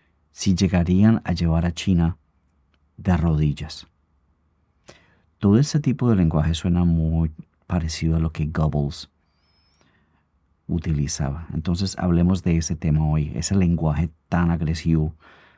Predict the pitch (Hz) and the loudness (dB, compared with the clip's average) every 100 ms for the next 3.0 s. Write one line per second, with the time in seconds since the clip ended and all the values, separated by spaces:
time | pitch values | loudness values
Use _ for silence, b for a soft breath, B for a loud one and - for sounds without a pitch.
0 | b _ _ _ 92 87 85 78 80 - | b _ _ _ 0 0 -2 -4 -4 -6
1 | 78 73 73 71 69 71 - 87 87 92 | -4 -2 -2 -4 -4 -6 -4 -4 0 0
2 | 95 107 85 82 78 - 78 80 85 107 | 0 2 2 2 -2 -4 -2 0 0 -2